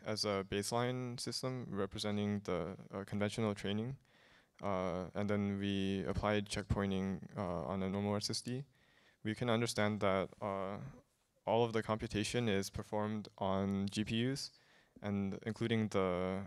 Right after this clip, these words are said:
uh, forward, backward, and optimizer stages. And then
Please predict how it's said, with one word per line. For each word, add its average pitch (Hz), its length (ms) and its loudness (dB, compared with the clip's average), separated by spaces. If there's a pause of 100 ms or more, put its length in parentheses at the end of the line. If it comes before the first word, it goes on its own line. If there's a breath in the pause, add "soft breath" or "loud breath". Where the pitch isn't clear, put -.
uh, 95 140 0
forward, 107 360 4
backward, 101 580 2 (360 loud breath)
and 92 200 0
optimizer 107 460 -2
stages. 120 580 -2
And 98 120 0
then 98 320 4